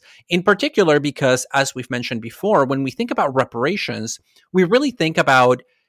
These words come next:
direct payments to descendants of formerly enslaved people. But in his work,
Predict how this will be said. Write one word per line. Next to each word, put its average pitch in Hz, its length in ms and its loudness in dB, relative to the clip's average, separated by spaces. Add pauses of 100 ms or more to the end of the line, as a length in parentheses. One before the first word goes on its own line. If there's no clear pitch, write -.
(180)
direct 170 560 0
payments 127 800 -4
to 160 100 0
descendants 135 640 -2
of - 80 -8
formerly 113 680 -4
enslaved 107 600 -8
people. - 460 -8 (380)
But 175 300 4
in 269 160 2
his 214 400 -4
work, 120 320 -6